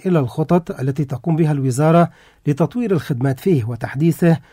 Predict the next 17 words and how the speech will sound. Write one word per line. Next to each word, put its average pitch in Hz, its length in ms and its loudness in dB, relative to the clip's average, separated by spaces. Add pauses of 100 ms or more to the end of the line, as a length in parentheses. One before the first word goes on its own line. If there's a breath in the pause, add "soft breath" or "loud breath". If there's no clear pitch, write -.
(240 soft breath)
والخطوات 147 720 0
الواجب 143 340 0
اتخاذها. 131 680 -2 (380 soft breath)
وأكد 135 440 -2
حمية 139 600 -2
أنه 151 220 -2
ماضٍ 147 460 2
في 131 160 -6
عملية 135 440 0 (240)
إعادة 139 560 -2
إعمار 139 300 0
المرفأ 143 480 0 (500 soft breath)
التي 151 240 2
أصبحت 175 580 -2
خطوطها 147 500 -2
العريضة 143 580 2
واضحة، 170 560 0